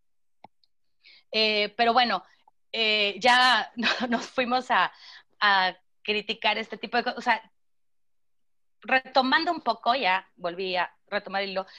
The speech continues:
cuando hablabas de que, del discurso de Andrés Manuel sobre el amor y sobre, eh,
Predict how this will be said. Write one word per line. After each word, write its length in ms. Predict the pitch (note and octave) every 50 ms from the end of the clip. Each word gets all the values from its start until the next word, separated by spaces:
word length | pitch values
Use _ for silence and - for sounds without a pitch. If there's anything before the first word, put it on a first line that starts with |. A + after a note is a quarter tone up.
| - - - - - _
cuando 220 | _ C4 C4 B3 B3+
hablabas 520 | C4+ C4+ C4+ C4+ C4+ C4+ C#4+ D4+ D#4 C#4
de 180 | C#4 D#4 - -
que, 140 | - C#4 -
del 180 | A3+ B3+ C4+ B3
discurso 400 | A#3 C4 - - - D4+ C4 E4
de 60 | F4
Andrés 300 | E4+ D#4 C4+ A#3+ A#3 G#3
Manuel 520 | G#3+ A3 G#3 A3 A3+ A3+ A3+ A#3 A#3+ A#3+ _ _
sobre 420 | - - A#3 A3+ G3+ G#3 G#3 G#3 G#3
el 120 | G3+ G3
amor 580 | F#3 F#3 F#3+ F#3+ F#3+ F#3+ F#3+ G3+ G#3+ G#3+ G#3 - - _ _ _ _ _ _
y 140 | G3+ G#3+ G3
sobre, 920 | - - G#3 G3 F#3+ F3+ F3+ F#3+ F#3 F#3 F#3 F3+ F3+ F3 F3 E3+ E3 D#3+ _ _ - - _ _ _
eh, 520 | - G3 G3 G3 F#3+ F#3+ F#3 F#3 F#3 F#3